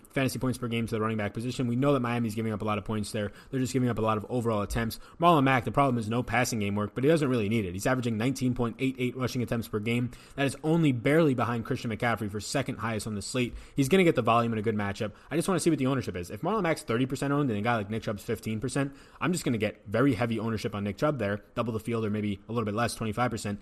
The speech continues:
and just come under the field on Marlon Mack. That said, though, it's a great spot for Mack,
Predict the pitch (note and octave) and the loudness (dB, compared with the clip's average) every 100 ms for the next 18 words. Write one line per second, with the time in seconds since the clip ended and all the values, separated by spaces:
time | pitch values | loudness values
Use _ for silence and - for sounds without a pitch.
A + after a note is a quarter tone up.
0 | - - C3 - A#2+ - C#3 B2+ A2+ A2+ | -10 -6 -4 0 -2 0 0 0 -2 -4
1 | G#2+ G#2 G2+ G2 F#2 F2+ - - - _ | -2 -2 -2 -2 -6 -10 -20 -20 -20 _
2 | _ - _ - - D#3+ - D#3 C#3 C3 | _ -20 _ -4 2 4 4 2 4 4
3 | C3 A2 B2 A#2+ - A#2 A2 A2+ B2+ B2+ | 2 2 0 0 0 -2 0 0 2 0